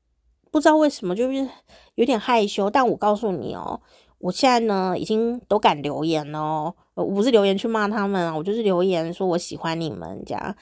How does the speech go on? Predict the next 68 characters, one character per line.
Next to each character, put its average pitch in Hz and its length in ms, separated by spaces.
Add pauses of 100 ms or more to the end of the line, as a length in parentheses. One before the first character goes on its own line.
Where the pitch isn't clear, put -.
(160)
，“我 180 100
喜 - 100
欢 165 220
你 147 160
哦， 127 140
某 147 140
某 160 200
某” 151 340
这 - 80
样 - 220
子 - 200
啊 165 120
，“你 160 80
们 156 320
表 156 180
演 180 160
得 156 120
很 180 160
棒”， 160 320 (360)
啊 - 80
，“我 165 100
从 175 200
以 175 40
前 175 100
就 196 100
很 175 120
喜 180 120
欢 156 200
你 165 60
们 131 160
了” 131 300
这 175 60
样， 160 120 (300)
<laughs> - 320
讲 196 160
这 269 180
些 269 200
就 262 120
是 254 100
你 220 40
知 180 60
道， 196 160
听 220 120
众 233 160
朋 208 120
友 185 80
都 190 320 (260)
讲 156 160
得 160 80
比 165 140
我 175 100
好 - 160
的 127 160
话 156 240
这 - 80
样 - 100
哦， - 220 (2500)
就 233 120
是 240 120
受 240 200
到 226 160
听 220 240
友 180 160
的 139 120
感 - 260
召 110 400
这 - 80
样， - 180